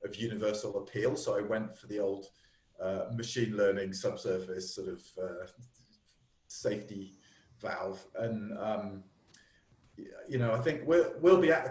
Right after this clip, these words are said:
conference as well in the sort of mode of gathering ideas, hopefully even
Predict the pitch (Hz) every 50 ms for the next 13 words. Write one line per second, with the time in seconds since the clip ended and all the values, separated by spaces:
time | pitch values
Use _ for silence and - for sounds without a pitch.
0 | - 135 147 143 - 123 117 - - 120 107 107 120 120 113 107 107 107 107 107
1 | 104 101 - - 117 - 98 101 101 107 104 101 101 101 101 98 95 90 - -
2 | - - _ _ _ _ _ _ _ _ _ _ _ _ _ _ _ - - 107
3 | - - 95 98 98 95 92 92 95 92 92 - _ _ _ _ _ _ _ _
4 | - - _ _ _ - - - 101 101 95 98 95 95 92 92 92 - - -
5 | - _ _ _ _ _ _ _ - _ _ - - - 92 - - 95 92 90
6 | - - 107 104 98 98 95